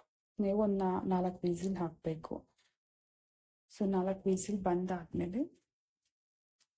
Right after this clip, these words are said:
ಆ, ನಾನು ಸ್ವೀಟ್ ಮಾಡಿದೆ, ಅದಕ್ಕೆ ಸ್ವಲ್ಪ ತೊಗೊಂತೀನಿ. ಅದಕ್ಕೆ ಉಪ್ಪು ಹಾಕ್ಲಿಲ್ಲ. So, ನಾಲ್ಕು ವಿಸಿಲ್ ಬಂದಾದ್ಮೇಲೆ ಚೆನ್ನಾಗಿ ಸ್ಮ್ಯಾಶ್ ಮಾಡಿ.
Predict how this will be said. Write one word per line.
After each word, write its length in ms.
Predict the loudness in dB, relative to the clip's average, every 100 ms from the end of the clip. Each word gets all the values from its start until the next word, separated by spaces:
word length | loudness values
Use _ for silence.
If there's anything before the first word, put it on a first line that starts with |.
| -20 -10 -8 -4
ಆ, 280 | -2 -2 -4 -8 _ _
ನಾನು 140 | 2 2
ಸ್ವೀಟ್ 400 | 0 0 -2 2
ಮಾಡಿದೆ, 240 | 0 0
ಅದಕ್ಕೆ 320 | -2 -2 -4
ಸ್ವಲ್ಪ 320 | -4 -4 -6 -8
ತೊಗೊಂತೀನಿ. 800 | -8 -6 -4 -6 -4 2 2 2 -12 -20 -20 _ _ _ 0
ಅದಕ್ಕೆ 240 | 2 4
ಉಪ್ಪು 240 | 2 2
ಹಾಕ್ಲಿಲ್ಲ. 400 | -6 -6 -8 -6 -6 -8 -14 _ _
So, 200 | -10 -4
ನಾಲ್ಕು 380 | -2 -2 -4 -2
ವಿಸಿಲ್ 400 | -4 -2 -2 -2 -6 _ -20 -20 -8
ಬಂದಾದ್ಮೇಲೆ 540 | -2 2 2 2 0 -4
ಚೆನ್ನಾಗಿ 520 | -2 -2 -2 -4 -6
ಸ್ಮ್ಯಾಶ್ 440 | -8 -6 -6 -4
ಮಾಡಿ. 480 | -2 -2 -2 -4 -6